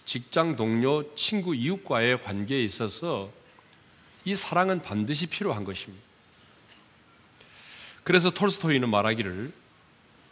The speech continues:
"사람은 무엇으로 사는가?"라고 하는 책에서 "사람은 사랑으로 사는 것이다"라고 말을 했습니다. 사람은 뭘로 산다고요?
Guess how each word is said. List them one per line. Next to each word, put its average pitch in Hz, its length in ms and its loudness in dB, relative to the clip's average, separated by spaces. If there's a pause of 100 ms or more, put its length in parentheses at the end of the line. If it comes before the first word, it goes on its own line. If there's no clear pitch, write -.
"사람은 160 540 4
무엇으로 160 440 2
사는가?"라고 104 680 2
하는 104 160 -2
책에서 123 600 -6 (1400)
"사람은 117 600 4 (260)
사랑으로 139 580 2
사는 175 280 0
것이다"라고 104 520 -2
말을 92 300 -6
했습니다. 90 400 -14 (1900)
사람은 156 440 4
뭘로 120 220 4
산다고요? 120 580 -2